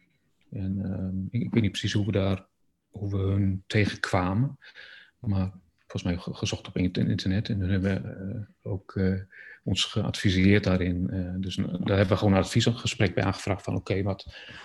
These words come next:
wat, wat is een opera-, coöperatie? En, eh, welke, er zijn ook verschillende vormen."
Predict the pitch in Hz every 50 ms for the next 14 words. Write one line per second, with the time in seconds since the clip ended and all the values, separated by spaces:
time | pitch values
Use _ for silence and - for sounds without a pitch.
0 | - - - - - - - 98 92 92 98 98 92 - - - - 113 101 92
1 | - 95 90 107 104 104 98 - 110 - 107 107 104 - - - 117 113 - -
2 | 120 113 - 104 101 95 107 - - - - 120 120 120 - _ _ - _ _
3 | _ - 127 90 90 92 95 92 92 - 98 92 92 95 98 92 92 - - -
4 | - 131 117 104 - 110 110 101 92 - 113 - - 104 95 95 95 - - -
5 | 98 98 107 104 110 110 120 131 131 131